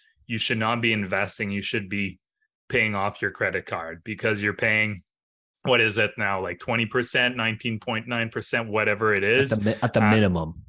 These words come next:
Speaker 1: At the minimum, exactly. So, um, you know, you can't be risking money in the stock market if you have money that you're paying that kind of interest every month. Get that sorted out,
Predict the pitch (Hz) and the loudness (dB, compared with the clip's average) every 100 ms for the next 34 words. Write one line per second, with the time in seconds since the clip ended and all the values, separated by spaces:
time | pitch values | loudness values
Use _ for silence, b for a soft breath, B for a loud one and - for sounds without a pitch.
0 | _ _ _ 127 120 117 117 120 110 104 | _ _ _ 0 2 2 4 4 4 2
1 | 104 98 110 107 107 101 98 98 - 113 | 2 0 2 2 2 0 -2 -2 2 4
2 | 104 - B B - 98 95 98 95 113 | 4 0 B B -2 2 2 2 0 -6
3 | - 127 107 104 104 101 - 123 113 107 | -6 -2 2 2 -2 -4 0 0 2 -2
4 | 101 104 101 - 110 104 98 101 98 95 | 0 0 -2 -2 0 0 0 0 -2 -2
5 | - 104 101 101 98 107 98 95 104 95 | 0 0 -2 -6 -4 -2 -4 -2 -2 -2
6 | 98 95 95 95 98 104 90 87 _ 117 | -4 -6 -6 -8 -4 -4 -2 -6 _ -10
7 | 95 104 95 101 104 113 98 90 95 95 | -6 -4 -2 -2 0 -2 -2 -4 -6 -6
8 | - 95 - 92 98 92 95 104 92 117 | -6 -4 -4 -4 -4 -6 -6 -6 0 0
9 | 104 - 107 104 - 107 104 95 95 101 | 0 0 0 -2 -2 -2 0 0 0 0